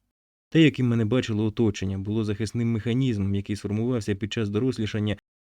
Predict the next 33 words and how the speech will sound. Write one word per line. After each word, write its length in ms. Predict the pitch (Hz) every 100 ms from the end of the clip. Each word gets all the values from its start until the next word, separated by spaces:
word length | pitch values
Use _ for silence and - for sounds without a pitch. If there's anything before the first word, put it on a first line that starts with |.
| -
в 60 |
середовищі 640 | - 117 120 123 110 - 110
наркоманів, 640 | 104 - 107 135 127 104 - _ _
алкоголіків 800 | 107 101 98 104 135 120 110 104 - _
і 100 | -
постійного 560 | 135 110 - 117 113 104
насильства 520 | 98 - 110 95 98
в 60 | 95
сім'ї. 360 | - 101 95 - _ _ _ _ -
Проте 260 | 123 147
я 100 | 170
завжди 320 | 110 107 110 127
був 180 | 107
ситий, 480 | 95 143 147 110 98
вдома 460 | 113 101 101 139 117
у 40 |
мене 240 | 101 104 104
було 280 | 101 101 101
ліжко, 340 | 143 120 -
і 40 |
більшу 300 | 101 110 107
частину 400 | 98 98 - 95
часу 360 | 98 131 120 98
я 160 | 107 135
належав 400 | 104 101 98 95
сам 200 | 101 98
собі. 320 | 101 95 92 _ _ _ _ _
Багато 380 | 101 104 113 104
речей, 280 | 104 101 131
які 200 | 113 95
здавалися 480 | 98 95 110 98 98
важливими, 480 | 98 107 131 110 101
тепер 320 | 95 113